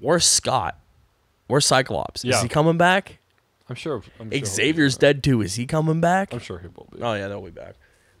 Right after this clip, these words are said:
Speaker 1: I'm just, I'm glad they're bringing characters back to where they should be.
Speaker 2: Mm-hmm.
Speaker 1: And that's why, like, I hadn't read a D C book in so long. <laughs> Except for Batman. <laughs> But bringing, uh,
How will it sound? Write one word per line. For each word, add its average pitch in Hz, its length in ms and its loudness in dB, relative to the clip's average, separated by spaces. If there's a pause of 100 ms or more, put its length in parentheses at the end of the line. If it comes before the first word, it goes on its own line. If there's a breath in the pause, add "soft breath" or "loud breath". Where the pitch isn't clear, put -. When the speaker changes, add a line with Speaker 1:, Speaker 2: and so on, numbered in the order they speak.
(600 soft breath)
Speaker 1:
I'm 131 120 -6
just, 151 240 -10
I'm 139 180 -4
glad 151 400 0
they're 170 100 2
bringing 123 520 -4
characters 110 520 -6
back 98 360 -8
to 101 100 -8
where 92 160 -6
they 80 140 -10
should 92 280 -10
be. 120 100 -8
Speaker 2:
Mm-hmm. 101 140 -8
Speaker 1:
And 110 160 -10
that's 107 300 -14
why, 95 320 -10
like, 90 260 -16 (140)
I 117 120 -6
hadn't 151 260 -4
read 110 160 0
a 101 80 -2
D 95 240 -14
C 117 180 -6
book 120 360 -2 (140)
in 110 200 -6
so - 340 -2
long. 85 600 -2 (540 loud breath)
<laughs> - 680 -20
Except 131 240 -4
for 113 80 -4
Batman. 90 360 -4 (400 soft breath)
<laughs> 185 500 6
But 156 220 4 (600 loud breath)
bringing, 170 600 0 (720)
uh, 113 340 -2